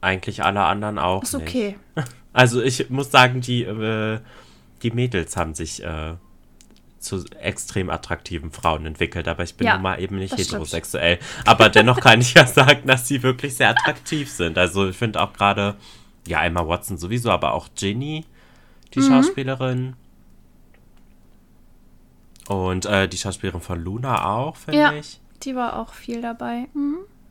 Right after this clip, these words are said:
Speaker 1: Ja. Nee, aber cool, würde ich, äh, mir gerne auch angucken.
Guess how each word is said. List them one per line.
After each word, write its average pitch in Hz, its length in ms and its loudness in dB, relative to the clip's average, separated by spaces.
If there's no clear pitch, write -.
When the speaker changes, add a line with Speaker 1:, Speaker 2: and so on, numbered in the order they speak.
Speaker 1:
Ja. 90 360 -4
Nee, 185 160 8
aber - 260 4
cool, 190 200 0
würde 98 140 -6
ich, - 160 -8
äh, 117 240 -2
mir 120 180 -6
gerne 113 400 -4
auch 82 160 -4
angucken. 85 640 -14